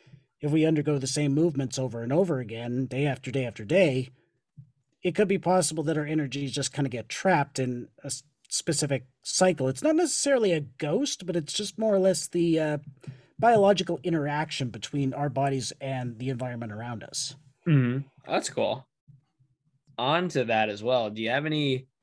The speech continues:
Speaker 2: stories that you're able to share, even if you have to redact names or something, where you have actually experienced something paranormal?
Speaker 1: Yeah, I'll share one, uh, with you. This was actually before I met Darcy, 'cause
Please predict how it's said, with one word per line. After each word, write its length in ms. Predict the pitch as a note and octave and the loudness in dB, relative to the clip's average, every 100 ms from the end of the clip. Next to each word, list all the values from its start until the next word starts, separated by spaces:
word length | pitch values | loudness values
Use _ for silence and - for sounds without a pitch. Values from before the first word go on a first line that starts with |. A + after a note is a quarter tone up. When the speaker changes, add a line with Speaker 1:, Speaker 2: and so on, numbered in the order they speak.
| - | -14
Speaker 2:
stories 420 | - - B2+ B2+ | -8 2 4 4
that 80 | A2+ | 2
you're 180 | G2+ - | -2 -4
able 300 | F2+ F#2+ G2+ | -8 -6 -4
to 100 | A2+ | -4
share, 480 | A#2+ C3+ C3 C3 A2+ _ _ - | -2 2 4 4 2 _ _ -6
even 160 | A#2 A#2+ | -2 0
if 40 | |
you 60 | A#2 | 0
have 80 | A2 | 0
to 60 | |
redact 420 | A2 G#2+ G#2 G#2 A#2 | -2 0 0 -2 -4
names 360 | F#2+ F#2+ A2 | -8 -6 -6
or 60 | A#2+ | -4
something, 500 | B2 C3 C3+ C#3 C3+ - _ - _ _ _ _ _ _ | -2 0 2 0 -2 -8 _ -20 _ _ _ _ _ _
where 520 | A#2 A2+ A2+ A2+ A#2 C#3 _ - | -2 2 4 2 0 -10 _ -12
you 360 | A#2+ A#2 A2+ | -4 -2 -2
have 380 | G2+ G2+ G2 G#2 | -2 0 0 0
actually 400 | G#2 G#2 A#2+ A2+ | 0 -2 -4 -4
experienced 600 | A2 - A2+ A2+ A2+ A2 | -6 -6 -2 0 0 -2
something 200 | A#2 A2+ | -4 -6
paranormal? 640 | A2 A#2 A#2 A#2+ B2+ C3 C3+ _ _ _ _ _ _ _ _ _ | -2 -2 -2 -4 -4 -8 -10 _ _ _ _ _ _ _ _ _
Speaker 1:
Yeah, 220 | - D#4 - | 0 0 2
I'll 140 | A#3 | 0
share 240 | - D#4+ | 2 2
one, 400 | C4+ B3+ A#3+ A#3 | 4 2 2 0
uh, 300 | G#3+ G3+ G3 | 2 2 2
with 260 | E3+ F#3 F3 | 2 0 0
you. 140 | F3+ E3 | -2 0
This 240 | F3+ - | -2 -4
was 160 | C4 G#3 | -2 -2
actually 280 | G3+ F#3 | 0 -2
before 360 | D#3 C3+ E3 F#3+ | -2 -2 2 4
I 60 | C3+ | 4
met 240 | B2 - | 0 -6
Darcy, 480 | A2 G2+ - F#2+ F2 | -10 -8 -8 -10 -12
'cause 320 | B2+ A#2+ G#2+ | -10 -6 -6